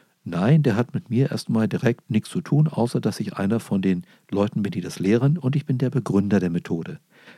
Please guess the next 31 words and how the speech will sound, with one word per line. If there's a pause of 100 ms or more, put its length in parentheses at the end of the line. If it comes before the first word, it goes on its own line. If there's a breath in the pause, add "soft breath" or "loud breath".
(100)
Wenn
jemand
diese
Methoden
gelernt
hat, (600 soft breath)
braucht
er (640)
nicht
mehr (100)
zu
mir
zu
kommen,
wenn
er
es
nicht
will,
oder
zu
einem
anderen
Rainbow
Reiki-Lehrer.
Er
kann (340 loud breath)
anhand
des
reichhaltigen
Unterrichtsmaterials